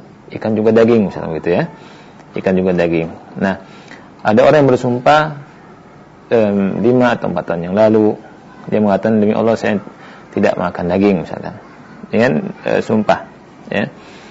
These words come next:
Eh, kemudian datang huruf ini dan dia makan ikan. Masyarakat bilang, "Eh, sumpahnya batal nih karena makan daging," kan gitu. Ini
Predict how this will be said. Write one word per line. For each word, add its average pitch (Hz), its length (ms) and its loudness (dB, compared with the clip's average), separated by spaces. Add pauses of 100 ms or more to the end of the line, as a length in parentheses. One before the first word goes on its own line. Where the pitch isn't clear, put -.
(220)
Eh, 113 420 4
kemudian 165 680 0 (960)
datang 139 340 2
huruf 147 240 2
ini 147 380 0 (100)
dan 117 140 0
dia 160 160 4
makan 160 480 0 (1500)
ikan. 143 320 2 (760)
Masyarakat 98 320 2
bilang, 135 380 2 (480)
"Eh, 82 580 -2 (160)
sumpahnya 107 460 2
batal 165 260 4
nih 160 160 4 (140)
karena 135 240 4
makan 120 260 4
daging," 131 320 6 (380)
kan 92 100 -2
gitu. 78 240 0 (640)
Ini 123 500 4